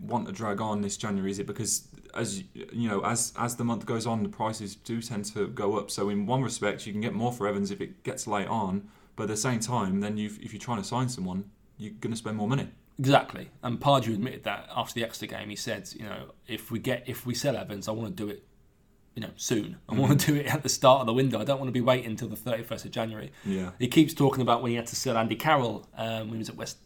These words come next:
Speaker 2: uh, no, where was he? Newcastle.
Speaker 1: Mm-hmm.
Speaker 2: He sold Andy Carroll in the, on the, on the last day of his, it was, it was,
Speaker 1: Yeah, it was
Speaker 2: yeah,
Speaker 1: the
Speaker 2: it
Speaker 1: last day,
Speaker 2: Newcastle, yeah.
Speaker 1: thirty-five million, wasn't it?
Speaker 2: It was
Speaker 1: Yeah.
Speaker 2: the last day.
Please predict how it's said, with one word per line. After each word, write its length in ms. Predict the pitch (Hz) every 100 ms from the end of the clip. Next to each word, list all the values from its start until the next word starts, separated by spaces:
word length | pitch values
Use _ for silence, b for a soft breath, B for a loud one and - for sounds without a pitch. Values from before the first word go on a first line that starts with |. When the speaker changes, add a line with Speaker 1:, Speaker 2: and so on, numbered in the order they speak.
| -
Speaker 2:
uh, 280 | 123 117 110 -
no, 120 | - - -
where 120 | -
was 140 | - -
he? 80 |
Newcastle. 480 | 123 127 - - - -
Speaker 1:
Mm-hmm. 280 | 110 104 95 92
Speaker 2:
He 80 | 117
sold 220 | - 120
Andy 180 | 113 110
Carroll 420 | 120 120 104 98 B B B B -
in 100 | 113
the, 100 | 113
on 120 | 110
the, 120 | 107 - -
on 60 |
the 60 | 107
last 240 | 104 - 113
day 140 | 104
of 80 | -
his, 140 | -
it 100 | -
was, 120 | - - 180
it 40 |
was, 360 | 170 - - - -
Speaker 1:
Yeah, 60 |
it 20 |
was 80 | 160
Speaker 2:
yeah, 340 | 127 120 139 139
Speaker 1:
the 40 |
Speaker 2:
it 20 |
Speaker 1:
last 240 | 120 113 107
day, 60 | 120
Speaker 2:
Newcastle, 200 | 104 120
yeah. 60 | -
Speaker 1:
thirty-five 220 | 104 98
million, 300 | 104 95 92
wasn't 260 | 95 92
it? 40 | 120
Speaker 2:
It 20 |
was 140 | 117
Speaker 1:
Yeah. 20 | 95
Speaker 2:
the 60 |
last 220 | 127 123 -
day. 280 | 131 -